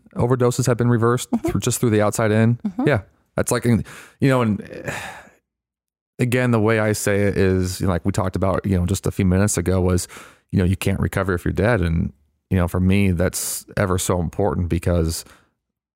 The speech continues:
Speaker 1: my brother doesn't have a chance for that anymore, you know, and it's, uh, that hits home the most. And I think, you know, when I see that, I just go, y-, you know, it just, you're, everyone's kinda in their own bubble in life. You know, we just kinda
Speaker 2: Mm-hmm.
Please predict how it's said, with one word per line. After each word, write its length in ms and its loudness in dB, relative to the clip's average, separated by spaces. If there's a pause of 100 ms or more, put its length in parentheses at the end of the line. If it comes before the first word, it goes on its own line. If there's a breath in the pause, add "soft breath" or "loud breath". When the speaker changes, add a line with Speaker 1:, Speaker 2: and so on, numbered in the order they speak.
(160)
Speaker 1:
my 160 0
brother 180 0
doesn't 200 -2
have 140 -2
a 40 -4
chance 280 -4
for 100 -6
that 100 -2
anymore, 380 -6 (360)
you 140 0
know, 140 2
and 80 0
it's, 200 -4
uh, 300 0 (800 soft breath)
that 400 -2
hits 240 0
home 180 2
the 60 2
most. 460 2
And 80 0
I 80 2
think, 460 -4 (400)
you 80 0
know, 100 2
when 120 2
I 60 2
see 180 0
that, 240 0
I 60 -2
just 180 -2
go, 200 0
y-, 260 -4
you 80 0
know, 160 2
it 80 -2
just, 160 -2
you're, 200 2 (120)
everyone's 380 0
kinda 320 -2
in 100 2
their 120 2
own 140 2
bubble 420 -2
in 120 2
life. 400 0
You 80 4
know, 80 2
we 100 2
just 160 0
kinda 160 0
Speaker 2:
Mm-hmm. 60 -6